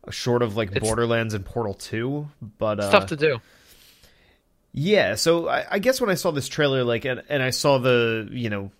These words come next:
Speaker 1: how they were trying to land these jokes and stuff, it wasn't really, like, resonating with me. But even beyond that, like, I cou-, I couldn't actually get a feel for what the game was.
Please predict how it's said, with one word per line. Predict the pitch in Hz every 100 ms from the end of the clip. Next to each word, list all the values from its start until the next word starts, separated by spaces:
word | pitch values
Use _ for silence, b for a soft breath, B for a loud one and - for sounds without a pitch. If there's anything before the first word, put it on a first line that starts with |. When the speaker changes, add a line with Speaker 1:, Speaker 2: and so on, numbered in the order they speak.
| _
Speaker 1:
how | -
they | 117
were | 110
trying | 117 107
to |
land | 110 107
these | 101
jokes | 113 101
and | -
stuff, | 95 107
it | 110
wasn't | 113 110 107
really, | 107 107
like, | 101 98
resonating | 101 98 107 95
with | 101 101
me. | 104
But | 104
even | 139 175 170
beyond | 123 120 120
that, | 110
like, | 107
I | 110
cou-, | 107 - -
I | 135
couldn't | - 220
actually | 240 220
get | 160
a | 131
feel | - 135
for |
what | 123 123
the |
game | 120 110 95 87
was. | 92 127 240 -